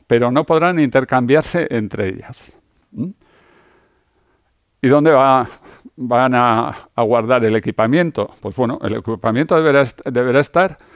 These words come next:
en la zona entre zona de lanzamiento, eh,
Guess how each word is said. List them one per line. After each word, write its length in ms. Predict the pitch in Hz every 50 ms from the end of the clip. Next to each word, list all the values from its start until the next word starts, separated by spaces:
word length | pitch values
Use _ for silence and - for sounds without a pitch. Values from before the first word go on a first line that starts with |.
| - - -
en 140 | 120 113
la 120 | 110 110 107
zona 400 | - 131 143 156 143 107 - - _
entre 540 | - 107 104 98 - 110 104 104 107 - - - - -
zona 300 | - - - 120 127 135
de 40 | 135
lanzamiento, 840 | 139 135 135 - - 139 135 139 151 170 170 143 - 196 202 208 190 _ _ _ _ _ _ _ _ _ _ _ _ _ _
eh, 360 | - 117 110 113 110 113 110